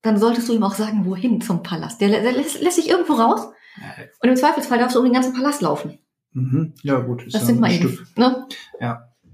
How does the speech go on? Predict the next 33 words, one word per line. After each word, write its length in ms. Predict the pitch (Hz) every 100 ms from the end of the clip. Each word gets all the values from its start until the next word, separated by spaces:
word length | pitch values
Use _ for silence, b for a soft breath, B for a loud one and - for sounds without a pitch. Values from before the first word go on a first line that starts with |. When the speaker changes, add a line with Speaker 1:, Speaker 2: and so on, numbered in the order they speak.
| _ _ _ b b b b b b b b b _
Speaker 1:
Also 140 | - 202
du 60 |
musst 160 | 208 233
dann 80 | 226
halt 120 | 220
schon 160 | 226 220
wissen, 260 | 226 214 -
wo 300 | 202 180 208
du 80 | 190
rein 260 | 170 151 151
musst. 300 | - - _ _ _ _ _ _ _ _
Speaker 2:
Mhm. 360 | 120 110 127 151 - b b b b b _ _ _ -
Speaker 1:
Und 480 | 220 208 202 - - -
Speaker 2:
Aber 180 | 131 123
warum, 380 | 123 131 - - B B B - 117 117 139 139 123 131
ist 160 | 147 147
das 80 | 127
denn 80 | 127
lohnenswert, 400 | 131 139 139 120
da 40 |
reinzugehen? 680 | 120 120 123 127 113 - - _
Weil 140 | 117 113
der, 120 | 117
wenn 120 | 113
ja 80 | 110
alles 240 | 107 110
leer 180 | - 113
ist 120 | 127
von 160 | - 160
innen, 200 | 170 175
wie 60 | 165
du 120 | 165
sagst, 440 | 170 180 - -